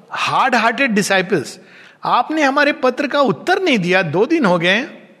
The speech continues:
आप हमारे पत्रों पे बैठे हुए हैं लगता है। तो श्री अरविंद ने कहा, "नहीं, मैं व्यस्त हूं।" व्यस्त? मुझे लगा संडे के दिन तो आपको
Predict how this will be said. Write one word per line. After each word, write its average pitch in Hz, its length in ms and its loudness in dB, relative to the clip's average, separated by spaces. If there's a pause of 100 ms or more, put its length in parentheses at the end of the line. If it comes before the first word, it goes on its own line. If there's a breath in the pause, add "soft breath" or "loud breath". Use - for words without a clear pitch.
(600)
आप 175 280 -2
हमारे 170 300 0
पत्रों 208 400 -2
पे 254 140 -2
बैठे 165 400 0
हुए 214 220 0
हैं 233 80 0
लगता 214 360 0
है। 113 200 -10 (1600)
तो 180 60 -8
श्री 156 160 -4
अरविंद 170 180 -4
ने 214 60 -2
कहा, 220 120 -4
"नहीं, 262 120 -6
मैं 226 120 -2
व्यस्त 160 400 -2
हूं।" 175 80 -10 (960 soft breath)
व्यस्त? - 500 -2 (800)
मुझे 170 180 0
लगा 254 260 2
संडे 190 400 0
के 240 120 0
दिन 240 240 0
तो 233 160 -4
आपको 202 680 0